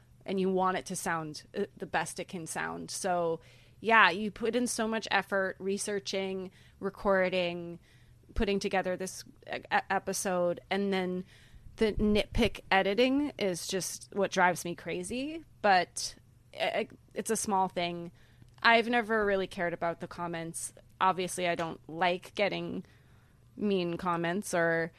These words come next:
people who don't realize, yeah, the amount of hard work that you put into it to begin with,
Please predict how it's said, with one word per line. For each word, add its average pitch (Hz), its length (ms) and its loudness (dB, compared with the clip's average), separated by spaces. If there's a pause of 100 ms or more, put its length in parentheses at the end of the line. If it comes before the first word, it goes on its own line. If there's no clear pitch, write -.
(520)
people 190 300 0
who 190 120 0
don't 170 220 -2
realize, 175 680 0
yeah, 160 220 -2
the 175 100 -6
amount 175 260 -4
of - 300 -12
hard 175 280 -2
work 170 220 -4
that 180 140 -4
you 175 80 -8
put - 260 -6
into 170 400 -6
it 165 120 -6
to 170 100 -10
begin 165 340 -6
with, 160 280 -6